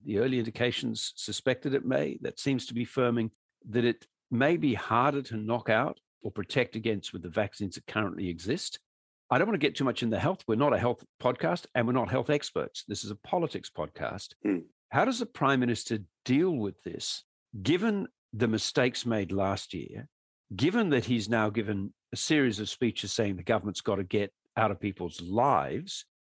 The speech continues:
Speaker 1: and yet we have a new variant coming on? He's promising everyone, families will be reunited for Christmas, no new lockdowns.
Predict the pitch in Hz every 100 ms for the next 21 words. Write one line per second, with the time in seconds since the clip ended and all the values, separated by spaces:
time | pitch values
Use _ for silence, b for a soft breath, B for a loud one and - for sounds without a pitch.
0 | _ 123 110 113 - 104 113 101 98 104
1 | 92 110 113 98 90 - 104 92 95 131
2 | 76 71 123 - 110 - 156 208 170 107
3 | - 123 120 117 113 - 143 139 131 120
4 | 127 131 147 139 139 135 143 - 170 -
5 | 117 - 107 127 123 120 110 131 - 151
6 | 151 82 175